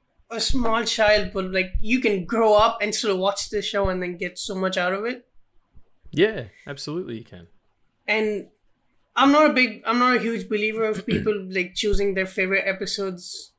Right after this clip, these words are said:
Speaker 1: of a show from, like, their fir-, from the first show. Uh, no, that's not it. The first, <laughs> the first episode of the show is, like, their favorite. My, although, like, the first, the first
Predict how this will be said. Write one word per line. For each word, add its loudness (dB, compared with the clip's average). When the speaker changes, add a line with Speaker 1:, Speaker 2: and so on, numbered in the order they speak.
Speaker 1:
of -6
a -10
show -4
from, -6
like, -6
their -4
fir-, -8
from -6
the -8
first -4
show. -6
Uh, -12
no, -8
that's -12
not -12
it. -10
The -2
first, 2
<laughs> 4
the 0
first -2
episode -2
of -6
the -8
show -4
is, -8
like, -12
their -8
favorite. -8
My, 2
although, 4
like, 0
the -2
first, -2
the -6
first 0